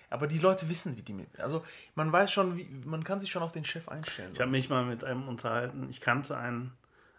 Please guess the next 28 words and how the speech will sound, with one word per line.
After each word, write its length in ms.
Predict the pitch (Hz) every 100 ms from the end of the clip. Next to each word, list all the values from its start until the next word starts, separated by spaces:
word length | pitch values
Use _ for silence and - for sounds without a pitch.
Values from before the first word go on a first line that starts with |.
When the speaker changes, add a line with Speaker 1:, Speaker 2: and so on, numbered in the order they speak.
| _
Speaker 2:
äh, 260 | 120 107 110 113 - - _
bei 180 | 113 110 110
einer 160 | 107
Firma, 380 | - 139 147 131
wo 80 | 131
ich 160 | 127
gearbeitet 560 | 117 120 127 123 123 -
hab, 300 | 127 127 -
der 160 | 117 110
war 220 | 113 117
in, 200 | 117 -
äh, 120 | 117
für 120 | - 113
die 100 | 117
I 180 | 110
T 260 | 110 143 135
zuständig. 720 | - 143 - 156 160 196 -
Speaker 1:
Welche 240 | 139 127 131
Firma 260 | 151 180
und 100 | 160
wie 60 | 143
hieß 140 | 147
der 100 | - 120
denn? 160 | - 131
Speaker 2:
Sag 220 | 123 110 110
ich 60 |
nicht. 180 | 107 104 - - - - - - - - - - _
Äh, 380 | 135 131 127